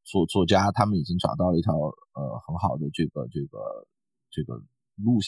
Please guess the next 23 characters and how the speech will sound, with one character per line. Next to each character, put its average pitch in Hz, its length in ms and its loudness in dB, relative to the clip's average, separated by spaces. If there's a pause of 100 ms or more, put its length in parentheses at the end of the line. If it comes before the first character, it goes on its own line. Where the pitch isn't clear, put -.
路 113 140 0
径 104 140 4
已 - 20 0
经 92 120 0
打 - 140 0
通 92 200 -2
了。 87 140 0 (400)
那 98 100 -2
所 107 180 2
以 104 80 6
那 123 140 6
边 120 180 6
基 156 140 2
本 120 140 4
上 95 200 4
会 95 220 6
比 85 240 0
较 123 300 6
稳 87 480 0
定 92 200 2
的 76 160 2
就 82 140 -2
会 78 240 0